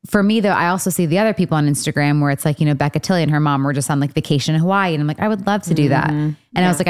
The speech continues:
Speaker 1: "I'm, I'm envious of those people that get to have those relationships." But then, then I realized, I'm like, "Oh, well, that's fine. I'll just take my friends," and you just have to accept the relationship for what it is. But it still kind of stings a little
Speaker 2: Sure.
Speaker 1: bit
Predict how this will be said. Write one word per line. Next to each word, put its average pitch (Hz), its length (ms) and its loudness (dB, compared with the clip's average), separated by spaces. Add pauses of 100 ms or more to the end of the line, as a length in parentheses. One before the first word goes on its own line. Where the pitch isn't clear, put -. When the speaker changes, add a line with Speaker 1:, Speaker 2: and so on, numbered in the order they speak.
Speaker 1:
"I'm, 160 80 0
I'm 170 140 0 (100)
envious 175 460 2
of 156 140 0
those 151 240 0
people 151 300 0
that 135 160 0
get 147 140 2
to 151 60 0
have 139 220 0
those 143 180 0
relationships." 156 580 0
But 165 100 -8
then, 170 280 0
then 156 240 2
I 139 60 0
realized, 143 420 0
I'm 147 80 -2
like, 156 160 -2
"Oh, 165 200 2
well, 151 300 0 (480)
that's - 140 -2
fine. 165 220 0
I'll 170 80 0
just 160 280 -6
take 170 280 -2
my 147 200 2
friends," 156 420 0
and 160 100 0
you 156 40 0
just 151 140 -2
have 175 140 -2
to 160 80 -2
accept - 320 -4
the 160 80 0
relationship 143 520 0
for 143 120 -2
what 139 160 0
it 135 80 0
is. 143 260 -2
But 160 140 -2
it 139 100 -4
still 170 320 -2
kind 147 320 -2
of 139 80 -2
stings 139 400 -2
a 131 60 -4
little 139 160 0
Speaker 2:
Sure. 156 120 2
Speaker 1:
bit - 200 0